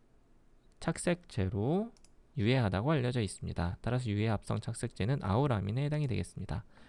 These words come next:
자, 다음 인수 공통 감염병에 대해서 한번 같이 보겠습니다. 인수 공통 감염병 이름을 한번 살펴볼까요? 이는 뭐예요? 사람,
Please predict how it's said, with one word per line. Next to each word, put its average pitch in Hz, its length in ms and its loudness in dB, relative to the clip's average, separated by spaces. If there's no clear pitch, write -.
자, 123 80 -6
다음 135 480 0
인수 170 580 2
공통 110 380 0
감염병에 143 640 0
대해서 127 280 0
한번 123 200 -2
같이 104 200 -4
보겠습니다. 90 640 -2
인수 147 320 0
공통 147 300 -2
감염병 110 800 -4
이름을 156 420 0
한번 131 380 0
살펴볼까요? 127 600 -2
이는 147 300 0
뭐예요? 98 360 0
사람, 110 380 0